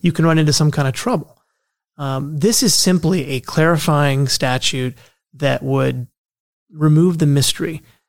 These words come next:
in terms of how the federal government looks at direct primary care and really help those individuals who, uh, many of them, as we cited earlier, are moving from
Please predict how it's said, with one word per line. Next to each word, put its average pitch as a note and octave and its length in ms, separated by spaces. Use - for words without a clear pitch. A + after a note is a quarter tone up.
in C3 120
terms C#3 280
of B2+ 120
how D3 340
the C3+ 100
federal D3+ 540
government C3+ 460
looks C3 260
at B2+ 140
direct B2 240
primary B2+ 400
care C3 240
and C3 100
really G#3 160
help C#3+ 340
those D3+ 200
individuals C3+ 640
who, C3+ 420
uh, C3 280
many D#3+ 400
of B2+ 160
them, D3 260
as C#3 160
we C#3+ 80
cited C3+ 360
earlier, C3+ 400
are C#3+ 160
moving C#3+ 720
from C3+ 600